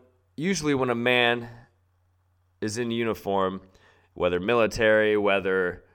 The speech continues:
police uniform, whether firefighter attire, that shows that that man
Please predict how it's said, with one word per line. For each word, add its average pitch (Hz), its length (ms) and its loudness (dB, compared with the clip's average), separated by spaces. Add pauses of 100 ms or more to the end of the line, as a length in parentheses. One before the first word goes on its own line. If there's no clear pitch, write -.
(1400)
police 120 480 -2
uniform, 110 680 -2
whether 95 200 -2
firefighter 107 1120 0 (840)
attire, 101 640 2 (2250)
that 139 260 4
shows 139 460 0
that 104 340 0
that 131 180 6
man 117 540 -2